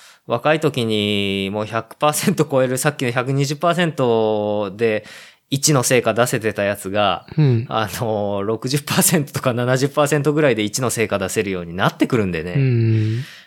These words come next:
Speaker 1: うん。そういうのはやっぱり、スポーツじゃない部分の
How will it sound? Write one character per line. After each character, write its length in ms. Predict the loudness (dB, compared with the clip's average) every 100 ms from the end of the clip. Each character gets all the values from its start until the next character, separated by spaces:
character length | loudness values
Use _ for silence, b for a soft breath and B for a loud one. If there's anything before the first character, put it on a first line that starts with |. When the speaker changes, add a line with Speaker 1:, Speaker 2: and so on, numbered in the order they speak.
| B _
Speaker 1:
う 840 | -4 -2 0 0 0 -2 -2 -4 -6
ん。 40 |
そ 220 | -2 0
う 20 |
い 60 | 0
う 60 | 2
の 100 | 2
は 140 | 2
や 80 | 0
っ 100 | 0
ぱ 120 | 0
り、 1400 | 2 0 0 0 0 -2 -2 -4 -4 -4 -6 -6 -8 -8
ス 140 | -10
ポ 240 | -6 -2 -2
ー 40 |
ツ 140 | -4 -6
じ 100 | -4
ゃ 60 |
な 220 | 0 0
い 200 | 0 -4 _ _ _ _ _ _ _ -6
部 200 | 0 2
分 400 | 2 0 -6 _ _
の 380 | -2 0 0